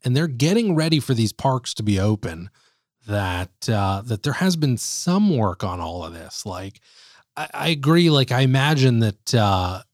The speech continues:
it's not gonna be open. Snow White won't be open. Maybe even King Arthur's Carousel won't be open, uh, immediately when the parks reopen. But yeah, it seems like a bit of a missed opportunity if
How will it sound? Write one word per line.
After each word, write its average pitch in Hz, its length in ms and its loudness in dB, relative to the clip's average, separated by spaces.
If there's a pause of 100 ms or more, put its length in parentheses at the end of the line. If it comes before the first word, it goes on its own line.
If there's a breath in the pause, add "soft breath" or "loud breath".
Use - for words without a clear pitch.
(240)
it's - 220 -8
not 127 200 0
gonna 123 120 2
be 117 140 4
open. 120 560 2 (400 soft breath)
Snow 123 220 -2
White 120 280 4
won't 120 180 2
be 117 160 4
open. 117 400 0
Maybe 107 260 -4
even 110 280 -2
King 113 180 -6
Arthur's 117 360 -2
Carousel 123 500 -4
won't 123 240 0
be 117 160 0
open, 135 440 -2 (420 soft breath)
uh, 92 300 -6
immediately 139 540 0
when 160 140 -2
the 165 80 -2
parks 151 340 -4
reopen. 170 500 0
But 92 300 -4 (920)
yeah, 95 220 -4
it 92 100 -10
seems 160 240 0
like 117 140 0
a 117 80 2
bit 117 280 0
of 131 100 2
a 123 40 4
missed 120 280 4
opportunity 98 840 0
if 76 200 -10